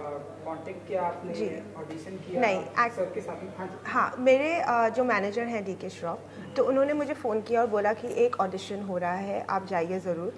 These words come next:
Speaker 2: और, अ, जैसे आज रात को फ़ोन था और मैं कल ही पहुँच गई। <laughs> This is too good of an opportunity to miss, you know, because he had already told me।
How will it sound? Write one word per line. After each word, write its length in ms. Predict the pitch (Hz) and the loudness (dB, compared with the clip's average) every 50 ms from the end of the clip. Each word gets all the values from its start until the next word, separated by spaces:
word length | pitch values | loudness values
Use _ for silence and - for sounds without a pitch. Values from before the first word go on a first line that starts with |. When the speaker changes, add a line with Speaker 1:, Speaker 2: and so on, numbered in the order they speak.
| - - - - - - - | -10 -14 -14 -14 -8 2 8
Speaker 2:
और, 300 | - 240 240 240 214 214 | 10 10 10 10 8 8
अ, 160 | 226 214 208 214 - - - - - - | 8 8 8 6 4 -4 -10 -4 4 8
जैसे 160 | 262 269 277 | 8 10 8
आज 320 | 302 - 214 226 262 277 247 | 8 10 12 12 12 12 12
रात 180 | 240 208 - | 8 8 8
को 120 | - 269 277 | 6 2 2
फ़ोन 240 | - - 226 220 | 4 4 4 4
था 80 | 226 277 | 6 4
और 80 | 294 285 | 4 4
मैं 120 | 285 294 | 2 2
कल 220 | 285 - - 220 | 6 8 8 8
ही 80 | 220 277 | 8 6
पहुँच 260 | - - 175 156 - | 4 4 4 4 2
गई। 380 | - - - - - - 247 262 | -4 -10 -12 -10 -4 0 2 4
<laughs> 20 | |
This 400 | 247 285 302 330 247 269 262 - | 6 6 6 8 8 6 6 6
is 200 | 359 381 370 - - | 4 2 2 4 6
too 160 | 370 392 311 | 6 6 8
good 160 | 339 320 339 | 8 6 6
of 80 | 339 339 | 6 6
an 80 | 330 | 6
opportunity 680 | 302 240 214 - 254 - - 254 254 254 254 262 262 - | 6 6 6 4 0 0 2 2 2 4 4 2 0 2
to 100 | 277 269 | 2 2
miss, 540 | 240 220 202 196 196 - - - - - 185 | 4 4 2 2 0 -4 -12 -12 -8 -4 -2
you 120 | 180 180 | 0 0
know, 140 | 190 208 208 | 0 2 0
because 240 | 208 202 226 233 247 | 2 6 8 8 10
he 120 | 269 302 285 | 10 10 12
had 120 | 302 277 | 12 12
already 320 | 269 269 285 349 392 381 277 | 12 10 8 6 6 10 10
told 240 | 240 226 220 208 | 12 12 10 10
me। 100 | 185 151 | 6 2